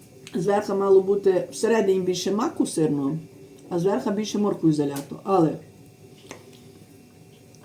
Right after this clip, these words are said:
я так робила і так, як я можу їсти його.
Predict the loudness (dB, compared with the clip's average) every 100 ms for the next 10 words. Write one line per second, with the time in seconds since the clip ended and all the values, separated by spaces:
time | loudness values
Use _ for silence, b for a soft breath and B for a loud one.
0 | -20 -20 -14 0 2 2 -2 0 2 4
1 | 6 4 4 0 0 0 0 0 2 2
2 | 4 4 2 2 0 0 -2